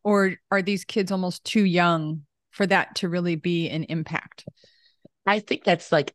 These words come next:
Speaker 2: dependent on the situation. I do think, I mean, it's, it'd be naive and crazy to say that what happened in the last three to four years did not impact us, like, on some level. But I do believe that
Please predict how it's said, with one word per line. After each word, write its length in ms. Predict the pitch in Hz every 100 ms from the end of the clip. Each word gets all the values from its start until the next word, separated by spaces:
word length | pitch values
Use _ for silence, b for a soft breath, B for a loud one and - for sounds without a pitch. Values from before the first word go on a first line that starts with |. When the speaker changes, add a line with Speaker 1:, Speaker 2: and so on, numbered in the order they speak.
| 160
Speaker 2:
dependent 460 | 165 - 156 156 151
on 80 |
the 80 | 139
situation. 640 | 131 143 131 131 151 190 -
I 140 | 175
do 320 | 156 170 180
think, 360 | 175 160 170 165
I 80 | 165
mean, 340 | 170 160 156 - _ _
it's, 180 | 180 - -
it'd 120 | 185
be 240 | 180 151 - _
naive 500 | 160 147 143 160 135
and 160 | 139 139
crazy 480 | - 139 147 139 143
to 100 | 139
say 260 | 143 139
that 320 | 135 131 110 - _ _ _
what 340 | 143 135 156
happened 460 | - 135 131 139 135
in 60 |
the 140 | 139 135
last 300 | 135 127 -
three 460 | - 135 139 139 135
to 140 | - 135
four 240 | 135 135
years 440 | 131 123 131 127 - -
did 180 | 151 143
not 300 | 139 135 -
impact 480 | 143 127 127 123 -
us, 320 | - 123 -
like, 220 | 127 135
on 140 | 135 123
some 300 | - 131 123
level. 460 | 135 131 127 131 -
But 240 | 156 -
I 100 | 143
do 280 | 147 175 180
believe 460 | 160 151 156 151 139
that 380 | 147 147 139